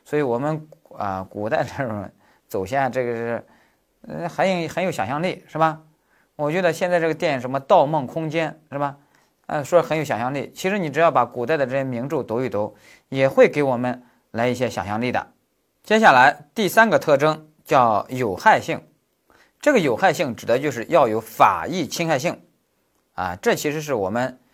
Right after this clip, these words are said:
危害行为的本质特征啊，要有法益侵害性。那这个法益侵害性，这个法益啊，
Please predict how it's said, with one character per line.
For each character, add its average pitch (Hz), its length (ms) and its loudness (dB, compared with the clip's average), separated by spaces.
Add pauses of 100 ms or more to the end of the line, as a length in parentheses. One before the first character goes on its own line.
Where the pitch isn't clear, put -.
(260)
危 156 200 0
害 156 140 2
行 123 240 -6
为 127 80 -4
的 110 200 -2 (120)
本 101 240 -4
质 170 160 -4
特 127 180 0
征 156 260 -4 (260)
啊， 90 340 -8
要 123 100 -4
有 117 100 -4
法 101 320 -2
益 98 140 -6
侵 - 160 -8
害 127 80 -4
性。 139 240 -8 (1200)
那 254 140 8
这 269 100 6
个 240 80 4
法 143 380 8
益 220 160 0
侵 220 160 -4
害 196 100 2
性， 180 180 -4
这 185 120 -2
个 175 80 0
法 85 280 0
益 147 200 -2
啊， 95 140 -4